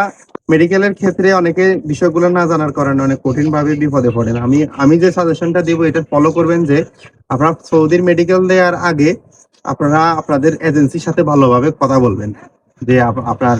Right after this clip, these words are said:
এই যে যদি কো-, আপনার যদি কোনো দুর্বলতা থাকে, আপনার যদি কোনো সমস্যা থাকে, আপনি তাদেরকে বলবেন। যদি কন্ট্যাক্ট করার প্রয়োজন হয়, কন্ট্যাক্ট করে মেডিকেলটা করার জন্য চেষ্টা করবেন। আপনি যদি কন্ট্যাক্ট না করেন, যদি গিয়ে দেখাইতে যান, তখন কিন্তু আপনি ক্ষতিগ্রস্ত হবেন। তখন আপনাকে এরকম পাসপোর্ট, দুইটা পাসপোর্ট বানাইতে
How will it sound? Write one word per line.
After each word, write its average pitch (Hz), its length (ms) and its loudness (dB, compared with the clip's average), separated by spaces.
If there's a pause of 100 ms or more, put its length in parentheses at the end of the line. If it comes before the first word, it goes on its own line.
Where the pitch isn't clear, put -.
এই 117 100 -2
যে 117 160 0
যদি 127 200 0
কো-, 123 220 -8
আপনার 131 220 -2
যদি 127 120 0
কোনো 131 220 0
দুর্বলতা 139 480 2
থাকে, 143 240 -2
আপনার 135 200 0
যদি 127 160 -2
কোনো 127 180 -2
সমস্যা 143 380 -2
থাকে, 160 260 2 (420)
আপনি 131 160 -4
তাদেরকে 131 380 0
বলবেন। 156 380 2 (160)
যদি 147 140 -4
কন্ট্যাক্ট 151 380 -2
করার 190 220 0
প্রয়োজন 180 380 0
হয়, 185 200 -2
কন্ট্যাক্ট 165 340 0
করে 180 160 2
মেডিকেলটা 151 440 0
করার 160 260 2
জন্য 135 200 0
চেষ্টা 135 260 -2
করবেন। 110 300 -2 (340)
আপনি 143 240 -2
যদি 160 180 2
কন্ট্যাক্ট 156 400 -2
না 190 180 0
করেন, 180 220 2
যদি 175 300 0
গিয়ে 147 220 2
দেখাইতে 175 340 0
যান, 143 140 0 (400)
তখন 156 240 2
কিন্তু 175 180 2
আপনি 170 160 -2
ক্ষতিগ্রস্ত 143 440 0
হবেন। 156 340 0 (320)
তখন 139 220 0
আপনাকে 160 380 -2
এরকম 151 220 -2
পাসপোর্ট, - 380 -4
দুইটা 147 200 2
পাসপোর্ট 160 340 -4
বানাইতে 160 300 -2